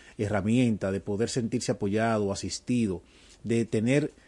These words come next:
respuestas a tantas preguntas que surgen en medio de muchas situaciones y vicisitudes que nosotros enfrentamos a diario. Y esto también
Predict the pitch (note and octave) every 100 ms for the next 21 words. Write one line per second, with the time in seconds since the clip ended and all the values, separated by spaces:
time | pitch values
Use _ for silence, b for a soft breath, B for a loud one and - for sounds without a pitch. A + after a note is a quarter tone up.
0 | b - A#2 - C#3+ D3+ - A2+ F#2+ C3
1 | B2+ D3+ D#3 - C#3 D3+ C#3+ - A2+ D#3
2 | D3 A#2 A2+ A2 B2 C#3+ C3+ A#2 G#2 C#3+
3 | D3+ C#3 - b b - A#2 A2+ - B2+
4 | C3 B2 A2 G#2 G#2 A#2 B2+ - G#2 G#2+
5 | A#2 A#2 A2+ F#2+ A2 G#2+ F2 F2 E2 D#2+
6 | D#2+ B B B B - F3+ F#3 G3+ -
7 | B2 E3 D#3+ C#3+ B2+ A#2 B2+